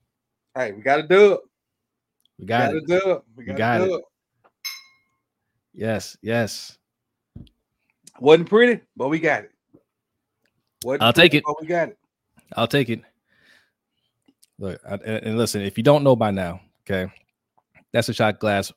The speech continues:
Speaker 2: from, uh, from our meet and greet. Uh, very fun meet and greet. All right. You can, if, if, if you want one of these, hit up Coach.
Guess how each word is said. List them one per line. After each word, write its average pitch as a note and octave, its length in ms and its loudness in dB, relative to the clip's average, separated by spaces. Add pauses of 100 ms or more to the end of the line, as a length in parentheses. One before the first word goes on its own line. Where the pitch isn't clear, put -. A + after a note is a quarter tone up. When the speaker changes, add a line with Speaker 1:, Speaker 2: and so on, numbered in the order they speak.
Speaker 2:
from, F#2 300 -6
uh, F2 300 -6 (460)
from G2+ 160 -4
our G2+ 100 -2
meet G3 220 -8
and F#3 140 -12
greet. - 280 -10 (320)
Uh, F2 260 -6
very A2 220 0
fun G2 220 -8
meet F#2 160 -10
and F2+ 100 -14
greet. F#2 260 -10 (460)
All F2 80 -10
right. F#2+ 260 -4 (800)
You G#2+ 140 -10
can, A2+ 240 -6
if, F#2+ 160 -12
if, F#2 180 -10
if G2 180 -8
you A2 60 -2
want A#2+ 180 2
one A2+ 100 4
of G#2+ 60 0
these, G#2+ 280 -2
hit A2 200 -2
up G2+ 120 -2
Coach. F#2 340 -6